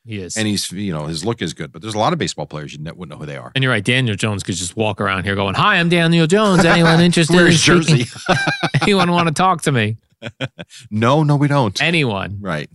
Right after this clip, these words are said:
Speaker 1: Can I get a hello from somebody?
Speaker 2: Hello.
Speaker 1: All right, Jerry, let's do the warm-up program.
Speaker 2: All right.
Speaker 1: We gotta go watch Drew Barrymore.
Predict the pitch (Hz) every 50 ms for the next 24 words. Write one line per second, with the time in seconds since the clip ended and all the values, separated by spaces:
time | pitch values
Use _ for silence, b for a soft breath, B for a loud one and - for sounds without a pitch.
0 | _ _ - 120 117 110 104 127 123 113 104 - 120 110 117 123 127 120 110 -
1 | 104 92 - - - 147 147 139 107 90 92 113 147 175 196 196 196 190 190 180
2 | 170 156 143 131 123 110 b b b b b b - 202 185 - 185 196 214 247
3 | 277 - 349 254 170 120 98 95 90 87 90 87 - - 101 92 196 240 233 202
4 | 196 208 214 185 - - - _ _ _ _ _ _ _ - 151 185 165 135 117
5 | 110 95 98 92 90 90 85 82 85 87 87 90 87 87 - - - - - 104
6 | 95 92 85 90 90 90 90 87 87 90 90 85 85 87 82